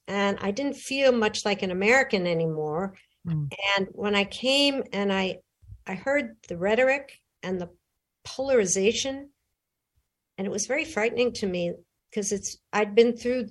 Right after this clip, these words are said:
Speaker 1: something similar in Ivory Coast. It was the most stable country in Africa. It was the motor of West Africa. And next door in Liberia, they'd had two decades of civil war, and they were warlords.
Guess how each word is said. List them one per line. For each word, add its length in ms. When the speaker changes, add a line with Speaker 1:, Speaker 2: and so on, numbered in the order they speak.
Speaker 1:
something 500
similar 400
in 100
Ivory 240
Coast. 640
It 160
was 240
the 300
most 220
stable 360
country 460
in 100
Africa. 500
It 160
was 160
the 100
motor 680
of 140
West 300
Africa. 580
And 400
next 340
door 180
in 100
Liberia, 440
they'd 200
had 340
two 140
decades 440
of 100
civil 340
war, 240
and 240
they 100
were 160
warlords. 800